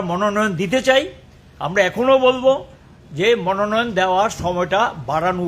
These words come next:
হোক এবং আদালত ইতিমধ্যে শুনেছেন যে পিটিশন গ্রহণ করেছে, বক্তব্য শুনবেন। আমরা চাইব যাতে সব কয়টা আসনে আমরা প্রতিদ্বন্দ্বিতা করতে পারি, সব কয়টা আসনে যাতে আমরা প্রার্থী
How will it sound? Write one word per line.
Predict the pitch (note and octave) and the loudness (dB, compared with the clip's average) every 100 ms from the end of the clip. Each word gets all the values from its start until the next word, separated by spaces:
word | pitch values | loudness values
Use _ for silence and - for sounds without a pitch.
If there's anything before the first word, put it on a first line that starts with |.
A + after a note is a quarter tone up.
| C3 | 0
হোক | F3+ F#3+ G3 - - - - - - | 4 4 0 -10 -20 -20 -20 -20 -14
এবং | F#3 F#3+ F3+ F3 E3 - - - - - | -8 -6 -6 -8 -14 -20 -20 -18 -16 -8
আদালত | C#3+ F3+ G3+ A3 G#3 | -4 0 2 0 -2
ইতিমধ্যে | F3+ G3 F#3+ E3 G#3+ A3+ - - - - - - | -6 -4 -4 0 0 0 -4 -20 -20 -20 -20 -20
শুনেছেন | - F#3 G#3 G3+ G3+ F#3 - - - - - | -10 -4 -4 -4 -6 -6 -16 -20 -20 -20 -8
যে | D#3+ F3 E3+ E3 - - C3+ C3+ | -4 -2 -2 -4 -10 -8 -8 -6
পিটিশন | F3 F#3+ E3 G3 F3+ | -8 -6 -2 -2 -2
গ্রহণ | D#3+ F3 G3 | -2 -4 -2
করেছে, | F#3 F#3+ F#3 F#3+ F3+ - - - C#3 | -4 -2 -2 -4 -4 -12 -20 -10 -8
বক্তব্য | D#3 - E3 E3+ - | -8 -6 -6 -6 -6
শুনবেন। | E3 F3+ F#3 F3+ - - - - | -4 0 -2 -2 -16 -20 -20 -10
আমরা | D3+ G3 | -2 0
চাইব | F#3+ G#3+ A3+ B3+ A3+ G#3 A#3+ - - C#3+ | 0 2 2 4 2 2 -8 -20 -20 -6
যাতে | F3 E3+ A3 A#3 - | -4 -2 -2 -2 -4
সব | E3 A#3+ B3 - | 2 2 2 -4
কয়টা | B3+ A#3 | -4 -2
আসনে | G3 - G#3+ | -4 -4 -4
আমরা | G#3+ G3+ | -4 -2
প্রতিদ্বন্দ্বিতা | G#3 F#3+ F3+ E3 F3 F3 E3+ F3 | -4 -4 -6 -4 -4 -4 -6 -6
করতে | - C#3+ - | -8 -14 -10
পারি, | E3+ D#3+ F3+ A3+ - - - - | -2 0 0 -2 -8 -18 -20 -6
সব | - B3 A#3+ | 2 2 2
কয়টা | A#3 A3 G#3+ | -4 -4 -2
আসনে | F#3 G#3 F#3+ | -4 -6 -6
যাতে | F#3+ F3+ | -4 -4
আমরা | D#3 E3+ | -6 -8
প্রার্থী | - D#3 D#3 - | -6 -8 -8 -8